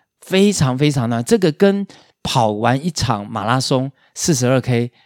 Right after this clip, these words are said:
的那个心境是完全不一样的。那种心境就是说，呃，因为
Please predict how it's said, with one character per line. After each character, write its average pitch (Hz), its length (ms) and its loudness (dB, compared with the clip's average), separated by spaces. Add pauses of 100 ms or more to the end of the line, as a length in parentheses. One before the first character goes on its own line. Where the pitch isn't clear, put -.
(180)
的 127 120 0
那 156 100 2
个 160 80 0
心 175 320 -2
境 147 180 -4
是 143 140 -4
完 110 180 -2
全 117 220 -4
不 117 140 -6
一 101 80 -8
样 95 200 -8
的。 85 120 -20 (300)
那 214 80 -2
种 185 140 2
心 196 320 0
境 180 220 -4
就 170 100 -4
是 160 140 -6
说， 156 260 -2 (360)
呃， 123 240 -8
因 190 260 0
为 147 340 0